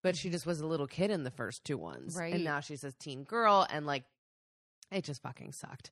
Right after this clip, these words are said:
Speaker 2: Oh.
Speaker 1: So she was also being accused of benefiting from nepotism. Folks said she only got the role because she was the daughter of the director, which she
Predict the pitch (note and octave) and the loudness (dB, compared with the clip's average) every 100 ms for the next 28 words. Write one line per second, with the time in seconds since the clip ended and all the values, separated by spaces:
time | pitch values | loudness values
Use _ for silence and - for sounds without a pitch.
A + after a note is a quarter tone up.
0 | - F#3+ F3+ D#3+ - - - A#3 G#3+ - | -10 -6 -4 -6 -8 -10 -10 -10 -12 -16
1 | - - C#4 B3 A#3 A3 A3 A3 _ _ | -12 0 8 10 12 10 10 6 _ _
2 | _ - _ _ _ _ _ _ - - | _ -20 _ _ _ _ _ _ -4 2
3 | B3 B3 C4+ - D#4 B3+ G3 F3+ F3 E3+ | 4 8 8 8 4 4 4 6 6 2
4 | - D3+ D3+ E3+ D#3+ - C#3 C#3 D3 C3+ | 0 -2 -2 -2 -4 0 0 0 -2 -2
5 | C#3 D#3 C#3+ C3+ B2+ D3 D3+ - - C2 | -4 -4 -4 -4 -6 -10 -12 -12 -12 -12
6 | G1+ - - - - D#3+ - - D3 C#3 | -14 -18 -20 -6 2 2 2 0 0 0
7 | - C3+ C3+ D3+ G3 C4+ A#3 A3 G#3+ G#3 | -2 -4 -2 2 2 4 6 8 8 6
8 | G3+ E3 - D#3 C#3+ C#3 A2+ A#2 D3+ D#3+ | 4 2 2 -2 -2 -4 -2 2 2 2
9 | G#3+ A#3 F#3+ - - E3 D#3 D3+ A3+ - | 0 4 4 4 4 8 8 8 6 8
10 | D#4+ | 6